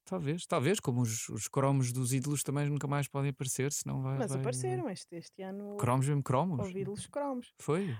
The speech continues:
Speaker 2: Mas eu acho que aquilo é meio, pá, eu hoje em dia acho que aquilo é meio, meio que pagam às pessoas para ser cromos.
Speaker 1: <laughs> Não
Speaker 2: Porque
Speaker 1: sei,
Speaker 2: antigamente ninguém
Speaker 1: nunca
Speaker 2: sabia
Speaker 1: sabe,
Speaker 2: que ia,
Speaker 1: talvez.
Speaker 2: o que é que, o que é que
Speaker 1: Pois
Speaker 2: estava a
Speaker 1: era,
Speaker 2: acontecer no
Speaker 1: pois era,
Speaker 2: entretenimento.
Speaker 1: esse inesperado era lindo.
Speaker 2: Inesperado era lindo. Agora eu acho que se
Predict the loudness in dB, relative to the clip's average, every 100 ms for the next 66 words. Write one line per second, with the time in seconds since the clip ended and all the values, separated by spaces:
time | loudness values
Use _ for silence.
0 | -4 2 2 2 -4 -4 0 2 2 0
1 | 0 0 -2 -4 -8 -12 _ _ _ _
2 | _ -6 -4 -2 -2 -2 -2 -2 -4 -10
3 | -4 -2 0 -4 -6 _ _ _ _ _
4 | -4 -4 0 0 2 0 -4 -4 -4 -4
5 | -6 -4 0 4 4 4 2 4 0 2
6 | 2 4 6 6 6 6 4 2 2 4
7 | 4 4 2 4 6 6 4 2 0 2
8 | 4 4 2 -2 -4 -4 -10 -14 _ -4
9 | -2 2 4 4 2 2 2 2 2 2
10 | 0 -2 -2 -2 -4 -6 -8 -8 -8 -6
11 | -6 -4 -6 -6 -4 -6 -8 _ _ _
12 | _ _ -8 -2 -2 2 4 4 2 0
13 | 0 2 4 4 2 -2 -4 -4